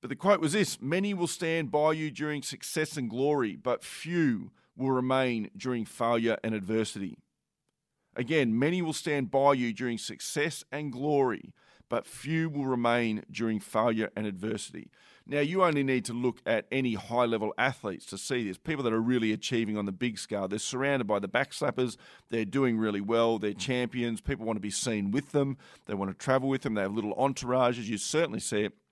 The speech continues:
in the high end of the boxing world. But when those guys and girls are down and out, there's nobody around.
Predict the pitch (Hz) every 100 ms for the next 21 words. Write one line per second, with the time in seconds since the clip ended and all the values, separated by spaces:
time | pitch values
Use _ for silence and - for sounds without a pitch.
0 | - 113 107 90 113 113 110 101 92 123
1 | 120 - 107 98 87 - - - - -
2 | _ _ _ _ _ _ _ _ - 131
3 | 151 170 143 151 151 143 139 123 135 135
4 | 135 131 - 107 120 120 117 110 110 95
5 | - - _ _ _ - 98 92 113 110
6 | 104 101 98 98 95